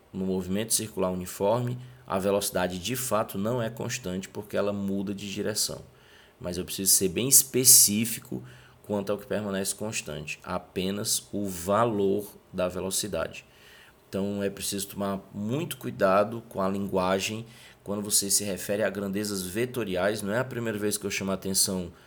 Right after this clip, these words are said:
é, pra isso aqui no, nos podcasts. Todo fenômeno físico, toda parte da física, não só da mecânica, mas em qualquer parte da física que envolva grandezas vetoriais,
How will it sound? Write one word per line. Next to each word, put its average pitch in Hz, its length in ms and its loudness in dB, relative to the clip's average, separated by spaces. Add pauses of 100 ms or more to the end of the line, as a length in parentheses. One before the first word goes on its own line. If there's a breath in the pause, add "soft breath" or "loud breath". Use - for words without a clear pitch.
(360 loud breath)
é, 87 160 -4
pra 92 360 -2
isso 90 420 0
aqui 92 260 -6
no, 85 380 -8 (100)
nos 85 220 -6
podcasts. 92 880 -2 (560 loud breath)
Todo 113 580 4
fenômeno 107 720 -2
físico, 95 800 0
toda 101 320 -2
parte 107 440 -2
da 101 140 0
física, 95 880 0 (400 loud breath)
não 110 220 0
só 107 200 4
da 107 120 4
mecânica, 101 720 0
mas 90 440 0
em 92 120 -4
qualquer 123 480 0
parte 107 320 0
da 98 100 2
física 90 500 -4 (400 loud breath)
que - 140 -8
envolva 107 480 2
grandezas 104 680 2
vetoriais, 117 800 0